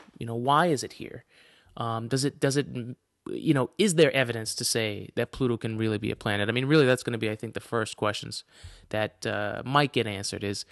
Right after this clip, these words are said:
is it really, you know, reasonable for this to be, uh, a planet? Or did it come from somewhere else? Did it somehow make its way in here? Or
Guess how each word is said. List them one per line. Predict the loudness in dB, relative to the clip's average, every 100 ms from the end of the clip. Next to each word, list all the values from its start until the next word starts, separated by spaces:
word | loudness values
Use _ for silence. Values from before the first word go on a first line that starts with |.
| -20 -20 -4
is | 0
it | 0
really, | 0 2 6 8 8 6 2 0 -6 _ _ _ _ -4
you | -2
know, | 0 0 -4 -8 -14
reasonable | -4 2 2 4 2 2
for | 0 0 0
this | 2 0 0
to | -4
be, | -2 0 0 -2 -6 -12 _ -10
uh, | -8 -8 -8
a |
planet? | -6 -2 -2 -2 -4
Or | 0 0 0 _ -4
did | -2
it | -2
come | -2 -2
from | -2
somewhere | -2 0 0
else? | 0 0
Did | -2
it | -2
somehow | -2 0 -2
make | -2 -4 -4
its | -6 -4
way | -4
in | -2 -4
here? | -4 -6 -8 -16 -20 -20 -10
Or | -8